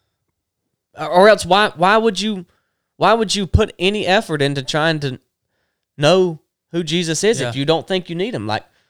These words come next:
Speaker 1: why am I gonna
Speaker 2: No, I get it.
Speaker 1: why am I gonna get up and work out in the morning if I don't think I need to be healthy?
Speaker 2: I get,
Speaker 1: Or
Speaker 2: yeah.
Speaker 1: whatever.
Speaker 2: I get what you're saying.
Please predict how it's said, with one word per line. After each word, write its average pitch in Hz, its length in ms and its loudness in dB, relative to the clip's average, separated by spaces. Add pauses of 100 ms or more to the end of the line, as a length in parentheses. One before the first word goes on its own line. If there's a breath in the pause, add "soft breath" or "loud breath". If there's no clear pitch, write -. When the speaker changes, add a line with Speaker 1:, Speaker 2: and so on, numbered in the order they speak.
(240)
Speaker 1:
why 185 220 2
am 233 120 0
I 220 180 2
gonna 185 380 0 (760)
Speaker 2:
No, 185 140 2
I 180 100 4
get 180 220 -2
it. 113 140 -8
Speaker 1:
why 185 120 2
am 233 120 2
I 233 60 4
gonna 220 140 4
get 190 160 4
up 202 160 4
and 156 120 0
work 165 220 4
out 160 140 2
in 135 60 -10
the 131 60 -6
morning 117 200 -6
if 110 100 -8
I 139 80 0
don't 131 180 -6
think 131 180 -6
I 123 80 -4
need 120 180 -6
to 117 60 -12
be 104 140 -10
healthy? - 380 -12 (100)
Speaker 2:
I 160 140 0
get, 165 220 -2
Speaker 1:
Or 139 80 0
Speaker 2:
yeah. 131 140 2
Speaker 1:
whatever. 123 360 -2
Speaker 2:
I 139 120 -6
get 143 180 -10
what 127 180 -16
you're 107 60 -16
saying. 101 360 -10